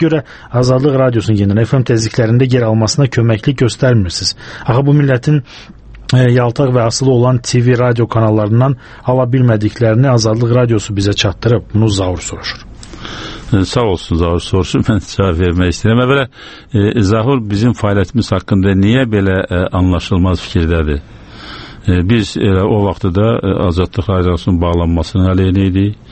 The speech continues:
Speaker 2: E, söz söhbətlərimizdə də, insanlarla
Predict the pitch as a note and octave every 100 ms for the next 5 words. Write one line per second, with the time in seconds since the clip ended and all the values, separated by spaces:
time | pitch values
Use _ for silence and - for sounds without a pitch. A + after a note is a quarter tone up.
0 | - - - - - F2+ F2 F2 F#2 D#2
1 | - C#2+ - - - A#2 - - A2+ -
2 | G#2+ G#2+ G2 A2 G2+ G2 G2 G2+ G2+ F2+
3 | G2+ G2 G2+ G2